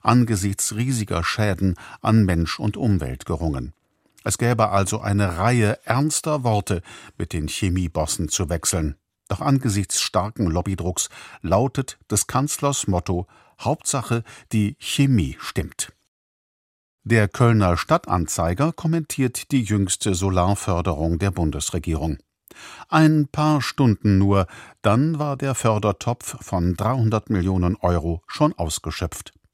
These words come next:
Wer vom Staat gefördert werden will, muss offenbar schnell sein. Nur ist es mehr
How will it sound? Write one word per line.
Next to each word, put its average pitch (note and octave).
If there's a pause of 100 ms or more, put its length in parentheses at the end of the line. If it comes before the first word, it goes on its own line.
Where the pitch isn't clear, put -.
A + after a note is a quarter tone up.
(480)
Wer F#2+
vom D2+
Staat -
gefördert C#3
werden A#2+
will, A2+ (280)
muss C3+
offenbar C3
schnell D#3
sein. C#2+ (680)
Nur C#3+
ist B2+
es -
mehr A2